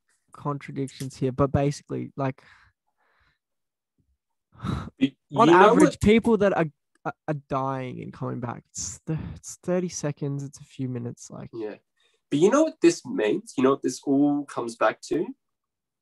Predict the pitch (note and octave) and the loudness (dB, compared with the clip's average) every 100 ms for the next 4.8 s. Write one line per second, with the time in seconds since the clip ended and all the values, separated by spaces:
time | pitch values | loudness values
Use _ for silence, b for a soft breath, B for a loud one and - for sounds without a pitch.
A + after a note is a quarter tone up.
0 | _ _ _ _ - A2+ A2 G#2+ G#2+ - | _ _ _ _ -2 0 0 -2 -10 -14
1 | - _ _ _ _ _ _ _ _ _ | -16 _ _ _ _ _ _ _ _ _
2 | _ _ _ _ _ _ _ _ _ _ | _ _ _ _ _ _ _ _ _ _
3 | _ _ _ _ - - A2 - G#2+ G2 | _ _ _ _ -12 -10 -8 -2 0 0
4 | - F#2 - E2+ - G2+ B2+ F#4+ | -2 -8 -6 -8 -8 -4 0 -2